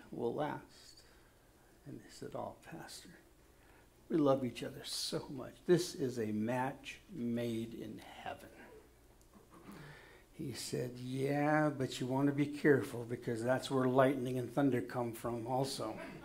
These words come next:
<laughs> Matches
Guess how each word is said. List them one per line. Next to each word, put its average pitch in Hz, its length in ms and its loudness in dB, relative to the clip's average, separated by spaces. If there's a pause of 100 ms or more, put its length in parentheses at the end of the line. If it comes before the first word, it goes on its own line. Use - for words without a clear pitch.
(140)
<laughs> 233 120 -4 (3000)
Matches 160 880 8